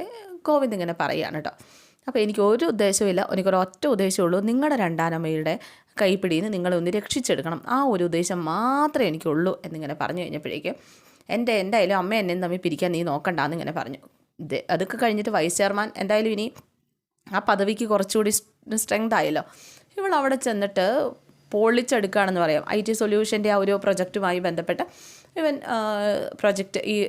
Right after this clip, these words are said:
കിഷോർ പ്രൊജക്റ്റ് കൊണ്ടുപോയി സബ്മിറ്റ് ചെയ്തു. പ്രൊജക്റ്റ് സബ്മിറ്റ് ചെയ്ത് "ഒരു ദിവസം ഞാനിതൊന്ന് പഠിക്കട്ടെ" എന്ന് പറഞ്ഞു. അതിനുശേഷം ആ പ്രൊജക്റ്റ് സാന്ദ്രയ്ക്ക് അയച്ചു കൊടുത്തു. സാന്ദ്ര അത് വായിച്ച് നോക്കിയതിന് ശേഷം, അതായത് സാന്ദ്ര അത് പഠിച്ചതിന് ശേഷം അതിനകത്ത് വരുന്ന മിസ്റ്റേക്കുകളൊക്കെ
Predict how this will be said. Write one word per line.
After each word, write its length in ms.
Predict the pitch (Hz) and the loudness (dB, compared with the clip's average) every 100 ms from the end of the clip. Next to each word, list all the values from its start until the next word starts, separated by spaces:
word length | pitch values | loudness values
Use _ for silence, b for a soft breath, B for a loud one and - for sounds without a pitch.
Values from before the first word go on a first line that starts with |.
| 190 | -2
കിഷോർ 320 | 202 214 196 | -2 0 0
പ്രൊജക്റ്റ് 420 | 208 226 214 214 | 0 -2 -2 -2
കൊണ്ടുപോയി 300 | 214 170 156 | 0 0 0
സബ്മിറ്റ് 420 | 262 - 285 269 151 | 0 0 -2 -2 -2
ചെയ്തു. 160 | - - _ _ B B _ | -8 -14 _ _ B B _
പ്രൊജക്റ്റ് 400 | 208 214 254 330 | 2 2 -2 -2
സബ്മിറ്റ് 440 | 302 247 233 233 | 0 0 -2 0
ചെയ്ത് 160 | 214 202 | 2 2
"ഒരു 140 | 208 | 2
ദിവസം 260 | 240 214 202 | 2 0 0
ഞാനിതൊന്ന് 360 | 190 185 185 | 0 0 0
പഠിക്കട്ടെ" 380 | 190 180 175 175 | 0 0 0 0
എന്ന് 160 | 196 190 | 0 2
പറഞ്ഞു. 260 | 160 165 | -2 -4
അതിനുശേഷം 480 | 170 185 196 190 180 | -4 -4 -2 -2 -2
ആ 40 | 170 | -2
പ്രൊജക്റ്റ് 420 | 175 165 175 185 | 0 -2 -2 -4
സാന്ദ്രയ്ക്ക് 520 | 170 160 175 190 190 | -2 -2 -2 -2 -2
അയച്ചു 240 | 156 165 196 | -4 -2 -2
കൊടുത്തു. 280 | 160 147 - B B B B B | -2 -2 -8 B B B B B
സാന്ദ്ര 380 | - 302 294 294 | -2 0 2 2
അത് 180 | 240 202 | 2 2
വായിച്ച് 440 | 185 180 175 180 | 2 2 2 0
നോക്കിയതിന് 360 | 196 165 170 170 | -4 -6 -4 -4
ശേഷം, 440 | 170 - - - | -6 -8 -8 -10
അതായത് 220 | - 180 180 | -6 -6 -2
സാന്ദ്ര 320 | 196 196 196 | -2 0 0
അത് 100 | 175 | 0
പഠിച്ചതിന് 480 | 180 170 170 185 180 | 2 0 2 2 2
ശേഷം 400 | 165 156 185 - | 0 0 -2 -2
അതിനകത്ത് 800 | 233 196 175 151 156 - - | -2 0 -2 -2 -2 -2 0
വരുന്ന 280 | 226 190 165 | 0 0 0
മിസ്റ്റേക്കുകളൊക്കെ 840 | 175 160 - 202 196 190 147 - | 0 0 2 2 2 0 0 -2